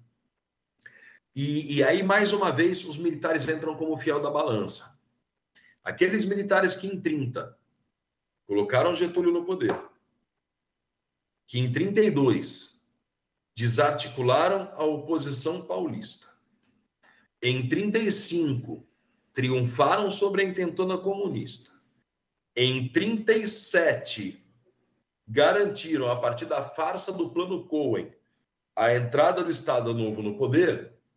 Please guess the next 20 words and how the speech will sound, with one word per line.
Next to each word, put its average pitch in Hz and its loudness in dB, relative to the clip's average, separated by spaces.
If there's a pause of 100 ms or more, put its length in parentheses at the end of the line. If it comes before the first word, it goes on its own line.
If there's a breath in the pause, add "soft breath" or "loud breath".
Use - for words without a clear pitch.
(340)
agora, 156 2 (320)
em 139 -6
quarenta 131 -2
e 156 -2
cinco, 139 -4
se - -6
movimentavam 139 0
de 127 -2
novo 131 0 (680)
e 139 -6
derrubavam 127 2
Getúlio, 123 -6 (1120 soft breath)
né? 127 -2 (180)
Diante 117 2
daquele 110 -2
movimento 107 0
queremista, 107 -2 (380 soft breath)
que - -10
parecia 131 -2
ser 120 -4